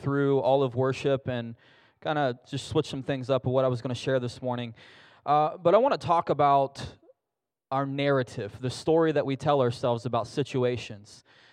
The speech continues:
And a, a lot of times, you know, we're experiencing breakthrough in a, in a area or a situation or a circumstance because of the declarations or the story or the narrative that we tell ourselves about it.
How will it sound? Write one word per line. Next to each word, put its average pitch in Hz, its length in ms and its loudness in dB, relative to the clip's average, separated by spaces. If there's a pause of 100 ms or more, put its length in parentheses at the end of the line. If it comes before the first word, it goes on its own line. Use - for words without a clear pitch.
(200)
And 160 360 0
a, - 320 -8
a 165 60 2
lot 180 200 4
of 214 80 2
times, 185 580 -2 (140)
you 160 140 -6
know, 156 320 0 (280)
we're 180 240 4
experiencing 180 1040 0
breakthrough 170 560 4
in 160 120 0
a, 143 80 0 (160)
in 156 140 -4
a 143 240 2 (100)
area 190 380 6
or 156 220 4
a 151 40 4
situation 165 720 0
or 147 80 2
a 135 60 0
circumstance 143 840 -2 (360)
because 160 340 2
of 147 100 -4
the 151 80 2
declarations 170 840 2
or 151 200 4
the 139 140 2
story 180 500 4
or 160 160 4
the 139 120 0
narrative 160 540 -2
that 139 120 2
we 135 100 -4
tell 175 220 0
ourselves 123 380 0
about 104 280 -4
it. - 160 -20